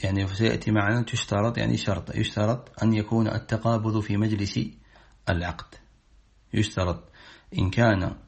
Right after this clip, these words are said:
التبايع بين صنفين ربويين لهما نفس العلة يشترط أن يكون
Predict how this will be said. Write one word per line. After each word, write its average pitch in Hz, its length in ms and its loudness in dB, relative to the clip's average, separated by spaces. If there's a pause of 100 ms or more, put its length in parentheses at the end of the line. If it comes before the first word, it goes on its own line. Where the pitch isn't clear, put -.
(600)
التبايع 98 840 2
بين 98 320 2
صنفين 95 840 0
ربويين 98 840 2
لهما 107 320 2
نفس 117 260 0
العلة 107 680 0 (380)
يشترط 110 460 2
أن 110 240 4
يكون 101 500 2